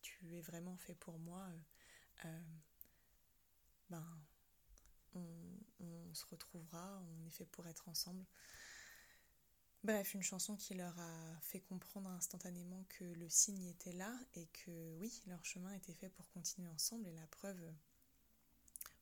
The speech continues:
plus de, de quinze ans après, ils sont, ils sont ensemble, épanouis, amoureux et,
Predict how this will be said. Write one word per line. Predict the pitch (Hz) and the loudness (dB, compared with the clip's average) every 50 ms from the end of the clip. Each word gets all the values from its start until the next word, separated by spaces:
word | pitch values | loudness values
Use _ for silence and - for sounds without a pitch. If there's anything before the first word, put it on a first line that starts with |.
| - - | -14 -12
plus | - - - 185 | -8 -4 -2 -2
de, | 170 175 170 160 160 156 160 160 165 - - - - - - - - - - - - - - - - - - | -2 -2 -4 -4 -4 -4 -4 -6 -8 -10 -16 -20 -20 -20 -20 -20 -20 -20 -20 -20 -20 -20 -20 -20 -14 -6 -4
de | 185 175 | -2 -2
quinze | 180 - 185 180 175 165 175 | 0 0 -2 0 0 -2 -2
ans | 175 170 170 160 | -2 -4 -6 -8
après, | - - - - 226 233 226 | -6 -2 0 2 2 2 2
ils | 196 175 165 | 2 6 12
sont, | 160 - - - 175 165 165 160 165 170 160 - - - - - - - - - - - | 12 12 12 12 6 -2 -4 -6 -6 -6 -8 -10 -14 -18 -18 -18 -18 -16 -16 -12 -6 4
ils | 175 | 8
sont | - - - 185 | 8 8 8 6
ensemble, | 180 170 160 - - 226 226 208 | 2 4 4 4 6 6 4 2
épanouis, | 190 180 - 180 170 170 185 208 220 208 | 2 0 -2 -4 -4 0 0 2 2 2
amoureux | 185 170 165 170 170 170 196 202 214 208 | 0 -2 -4 -6 -4 -2 -2 0 0 0
et, | 185 170 165 165 | -2 -2 -4 -6